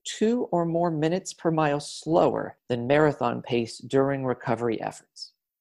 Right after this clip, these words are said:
Eliud Kipchoge's data communicates similar trends.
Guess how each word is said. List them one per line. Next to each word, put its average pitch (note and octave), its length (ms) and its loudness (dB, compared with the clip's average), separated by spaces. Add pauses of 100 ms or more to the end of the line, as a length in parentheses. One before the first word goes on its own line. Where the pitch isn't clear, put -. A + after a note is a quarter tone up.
(540)
Eliud D#3 320 6
Kipchoge's G3+ 680 4
data D3 320 6
communicates C#3+ 680 -4
similar C3 440 0
trends. - 640 -4